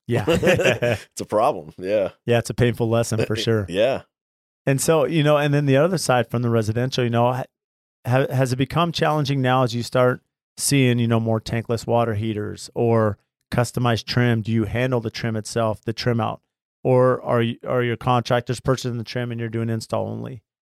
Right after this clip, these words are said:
Speaker 2: Uh, we do it both ways. I'd say the majority of the builders, they're select, they're having their interior, uh, designers select, and then they have it on site or they ship it to us for us to install.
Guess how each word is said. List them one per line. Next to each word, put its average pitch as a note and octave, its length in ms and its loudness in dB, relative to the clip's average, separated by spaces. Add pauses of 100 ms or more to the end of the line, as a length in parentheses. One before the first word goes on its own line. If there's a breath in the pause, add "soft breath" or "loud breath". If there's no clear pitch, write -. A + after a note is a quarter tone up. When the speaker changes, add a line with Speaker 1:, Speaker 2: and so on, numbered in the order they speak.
(340 loud breath)
Speaker 2:
Uh, G#2 200 2
we A2 80 -4
do E3+ 160 4
it D3+ 100 2
both A#2+ 280 2
ways. D#2 360 -2
I'd G2 200 0
say - 160 0
the A2 80 -2
majority G2+ 540 -2
of A2 120 -2
the A2 100 -4
builders, G#2 500 -4
they're F#2+ 220 -2
select, F#2+ 440 -4
they're F2+ 140 0
having F2+ 240 -4
their F2 140 -6
interior, F#2 580 -6 (200)
uh, D#2 160 -4
designers F2+ 440 -6
select, F2+ 600 -4 (300)
and E2+ 200 -8
then D#2+ 300 -6
they F2 180 0
have E2+ 180 -4
it E2 80 -6
on D2+ 160 -8
site E2+ 340 -2
or D#2+ 120 -6
they D2+ 100 -8
ship - 260 -6
it - 100 -12
to - 140 -8
us - 260 -6
for D#2+ 200 -8
us D2+ 160 -4
to C#2+ 180 -8
install. C#2+ 600 -8